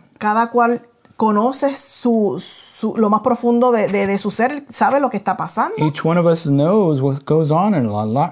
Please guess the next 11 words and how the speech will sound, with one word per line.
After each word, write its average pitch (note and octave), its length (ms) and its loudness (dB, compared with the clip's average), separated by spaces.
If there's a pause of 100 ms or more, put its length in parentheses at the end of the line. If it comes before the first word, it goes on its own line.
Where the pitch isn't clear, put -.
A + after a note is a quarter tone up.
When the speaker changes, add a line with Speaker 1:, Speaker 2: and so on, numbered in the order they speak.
Speaker 2:
in C3 60 2
our C3+ 160 2
lives. D#3 420 -2
Speaker 1:
Mantener G#3+ 460 0
la A#3 80 2
esperanza. A#3 680 -2 (200)
Speaker 2:
Let's B2 220 -2
maintain D3 800 0
the B2 60 0
faith. F3+ 600 -6 (220)
Speaker 1:
Mantener G#3+ 1000 0